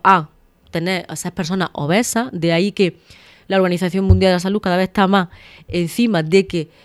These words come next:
hay que controlar porque estamos en una sociedad, en la, en los países desarrollados. Cada vez, eh, eh, el índice de personas que padecen obesidad está aumentando y se está viendo cómo también esa obesidad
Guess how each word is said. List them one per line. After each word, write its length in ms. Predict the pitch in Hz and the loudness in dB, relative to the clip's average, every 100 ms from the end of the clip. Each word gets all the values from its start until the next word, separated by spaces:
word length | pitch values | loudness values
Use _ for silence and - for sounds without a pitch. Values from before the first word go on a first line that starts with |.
| - | -10
hay 140 | - | -4
que 120 | 190 | -4
controlar 540 | 185 175 170 165 185 202 | -2 -2 -2 0 2 2
porque 180 | 180 - | 0 -4
estamos 220 | 175 180 | -4 -2
en 60 | |
una 100 | 175 | -2
sociedad, 500 | 165 165 - 165 208 | -4 -6 -2 2 2
en 60 | 156 | 2
la, 100 | 160 | -2
en 180 | - 170 | -4 -4
los 100 | 165 | -4
países 280 | - 170 190 | -4 -4 -2
desarrollados. 640 | 175 175 165 160 214 175 - _ - - - - - | -4 -4 -4 -2 0 -2 -6 _ -20 -20 -20 -14 -2
Cada 200 | 185 180 | 4 6
vez, 200 | 220 - | 4 2
eh, 0 | |
eh, 440 | 175 175 170 170 - | -4 -2 -2 -4 -4
el 140 | 175 | -4
índice 240 | 185 190 | -4 -2
de 100 | 196 | -2
personas 360 | 180 170 214 196 | -2 -2 -2 -2
que 120 | 180 | -2
padecen 320 | 160 165 170 | 0 0 2
obesidad 400 | 165 160 175 190 - | 0 -2 -2 -2 0
está 280 | 185 - 190 | -4 -2 -2
aumentando 640 | 196 180 175 226 240 233 | -2 -2 -2 0 0 -2
y 60 | 214 | -2
se 60 | |
está 120 | 180 | -2
viendo 220 | 196 202 180 | 0 0 0
cómo 220 | 196 185 | 0 -2
también 240 | 190 214 | -2 -2
esa 140 | 196 196 | -2 -4
obesidad 440 | 190 202 202 208 | -4 -4 -4 -4